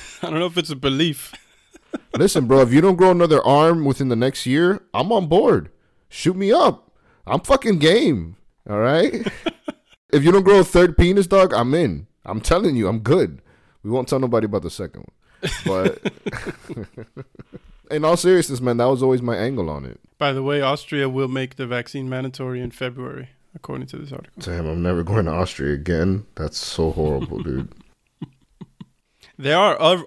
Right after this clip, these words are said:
Speaker 1: already other vaccines that are mandatory. That's, I, I don't know if people ever talk about that, but there are other ones. I guess the, the reason why they don't make a big hubbub about those is because they've been around long enough.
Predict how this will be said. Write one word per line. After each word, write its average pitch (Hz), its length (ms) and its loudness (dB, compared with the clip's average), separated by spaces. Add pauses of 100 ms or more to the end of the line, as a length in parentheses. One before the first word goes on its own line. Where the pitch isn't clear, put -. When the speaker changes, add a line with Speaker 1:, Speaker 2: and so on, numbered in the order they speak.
Speaker 1:
already 165 480 0
other 151 240 -2
vaccines 127 520 -6
that 127 120 -4
are 117 80 -6
mandatory. 117 720 -8 (180)
That's, - 280 -18
I, 131 140 -4
I - 20 -4 (180)
don't 147 140 -6
know 147 140 -4
if 131 100 -10
people 143 300 -8
ever 127 160 -6
talk 135 240 -6
about 113 260 -10
that, 120 300 -12
but 117 160 -14
there 131 180 -2
are 139 180 0
other 135 240 -6
ones. 117 460 -18 (200)
I 131 80 -4
guess 147 240 -2
the, 143 220 -6
the 127 200 -10
reason 135 380 -6
why 127 160 -4
they 127 140 -6
don't 127 200 -8
make 127 180 -10
a 131 60 -10
big 123 240 -10
hubbub 127 440 -6
about 120 400 -10
those 127 340 -6
is 117 120 -16
because 120 540 -14 (280)
they've 120 160 -12
been 127 160 -6
around 123 320 -4
long 143 200 -4
enough. 147 360 -10